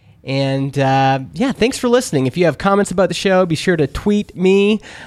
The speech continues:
Um, you can also tweet, uh, Jason Cohen on Twitter.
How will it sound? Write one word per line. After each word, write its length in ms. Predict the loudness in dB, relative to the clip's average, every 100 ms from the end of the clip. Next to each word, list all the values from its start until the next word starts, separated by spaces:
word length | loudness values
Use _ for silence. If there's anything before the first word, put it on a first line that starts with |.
| -12 -2
Um, 540 | 0 2 0 -2 -4
you 80 | -4
can 100 | -2
also 180 | -2 -4
tweet, 420 | -2 0 0 -2 -6
uh, 280 | -4 -4
Jason 300 | -2 -4 -4
Cohen 280 | -2 0 0
on 100 | -2
Twitter. 460 | -4 -6 -4 -6